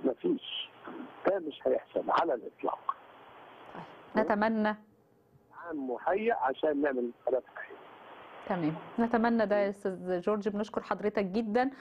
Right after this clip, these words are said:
Speaker 2: وزي ما حضرتك أعلنت لنا النهاردة إن كمان هذا العصيان هو الحل الوحيد بالنسبة للي حاصل،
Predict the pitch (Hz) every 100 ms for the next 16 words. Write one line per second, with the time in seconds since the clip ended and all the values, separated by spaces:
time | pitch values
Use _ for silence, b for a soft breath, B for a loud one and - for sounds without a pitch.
0 | B B 196 226 240 233 202 214 220 233
1 | 185 202 220 247 226 220 196 208 220 208
2 | 214 202 214 208 226 220 208 214 220 214
3 | 196 175 175 - 214 240 240 214 214 214
4 | 208 - 185 180 175 - 226 233 202 180
5 | - 240 294 233 208 214 220 233 202 208
6 | 180 - 233 330 -